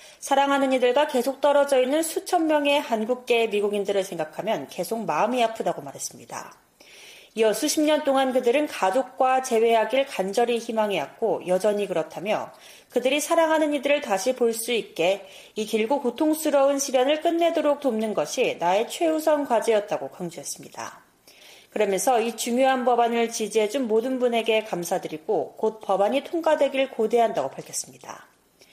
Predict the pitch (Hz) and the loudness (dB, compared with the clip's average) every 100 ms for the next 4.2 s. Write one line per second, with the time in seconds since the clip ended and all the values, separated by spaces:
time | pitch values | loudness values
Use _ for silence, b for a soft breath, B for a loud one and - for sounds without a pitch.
0 | B B B B - 247 269 233 311 302 | B B B B -4 0 0 2 2 4
1 | 294 294 285 285 269 262 240 202 233 208 | 2 2 0 0 2 2 2 2 0 -2
2 | - 233 233 220 220 302 - 359 339 339 | -4 -2 0 0 -2 -4 -2 0 2 2
3 | 311 262 226 175 180 160 - - 139 151 | 0 2 0 -2 -6 -6 -8 -10 -8 -8
4 | 120 - | -8 -10